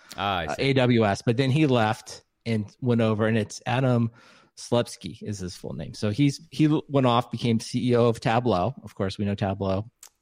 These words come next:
Speaker 2: uh, did
Speaker 1: Ah.
Speaker 2: really well, and then took that public, and then ultimately that got, um, sold off to our friends at Salesforce. So then he was, he returned, and I think that in itself was a surprise. I'm sure we talked about in the show was that, that they didn't hire someone inside. There was probably plenty of people that were,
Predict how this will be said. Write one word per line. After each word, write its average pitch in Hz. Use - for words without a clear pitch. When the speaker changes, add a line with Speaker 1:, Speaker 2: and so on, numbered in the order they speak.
Speaker 2:
uh, 101
did 104
Speaker 1:
Ah. 101
Speaker 2:
really 107
well, 101
and 101
then 90
took -
that 104
public, 95
and 92
then 92
ultimately 95
that 87
got, 92
um, 90
sold 98
off 95
to 98
our 87
friends 92
at 107
Salesforce. 98
So 123
then 127
he 139
was, 117
he 127
returned, 113
and 127
I 170
think 185
that 180
in 175
itself -
was 110
a 101
surprise. 92
I'm 101
sure 107
we 90
talked 92
about 95
in -
the -
show -
was 85
that, 87
that 104
they 107
didn't 143
hire 127
someone 117
inside. 98
There 82
was 92
probably 98
plenty 113
of 101
people 98
that 90
were, 92